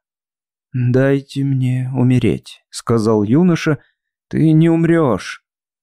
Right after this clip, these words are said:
Каф сказал, чётко выговаривая слова.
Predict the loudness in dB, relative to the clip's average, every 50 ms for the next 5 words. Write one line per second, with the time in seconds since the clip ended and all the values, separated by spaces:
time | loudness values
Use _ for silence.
0 | _ _ _ _ _ _ _ -6 -4 -2 -2 -2 -4 -10 _ _ -20 -20 -6 -2
1 | -2 0 0 0 0 0 0 0 0 0 -2 -2 -2 -2 -4 -2 -2 -2 0 0
2 | 0 0 0 0 0 -2 -2 -2 -2 -2 -2 -4 -2 -2 0 0 -2 -2 -4 -6
3 | -8 -10 -16